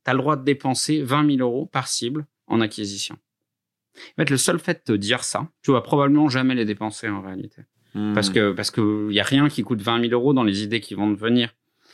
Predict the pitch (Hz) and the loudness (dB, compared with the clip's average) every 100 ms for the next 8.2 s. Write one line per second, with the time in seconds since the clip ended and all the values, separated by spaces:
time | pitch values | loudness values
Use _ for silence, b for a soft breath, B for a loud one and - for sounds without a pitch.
0 | b _ _ _ _ 98 - 104 98 98 | b _ _ _ _ -4 -2 0 0 0
1 | 101 101 - 98 98 - 98 95 113 104 | 2 0 0 -6 -6 -8 -10 0 0 2
2 | 90 98 104 113 - - 95 90 107 101 | 0 0 0 0 -4 -6 -4 0 -2 -2
3 | - 101 107 107 - b b b - 117 | -6 -4 -2 -4 -8 b b b 2 2
4 | - 131 - 160 - 190 - 107 107 160 | 4 2 2 0 -2 -2 -2 -2 2 4
5 | 165 165 175 120 110 131 117 151 156 147 | 6 4 2 -2 0 2 2 2 2 2
6 | 139 240 - _ _ _ _ _ _ _ | 0 -4 -8 _ _ _ _ _ _ _
7 | _ 135 123 107 135 123 123 120 120 120 | _ 2 2 2 2 2 2 0 0 0
8 | 110 | -2